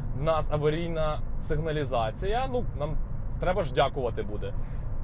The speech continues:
Не завжди можна її відразу побачити, особливо коли ти сів в автомобіль і відразу їдеш.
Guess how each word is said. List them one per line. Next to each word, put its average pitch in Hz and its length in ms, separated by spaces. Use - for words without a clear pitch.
Не 180 140
завжди 214 280
можна 151 280
її 143 120
відразу 139 360
побачити, 151 400
особливо 139 340
коли 143 160
ти 139 100
сів 139 180
в - 20
автомобіль 139 460
і 123 60
відразу 131 360
їдеш. 180 340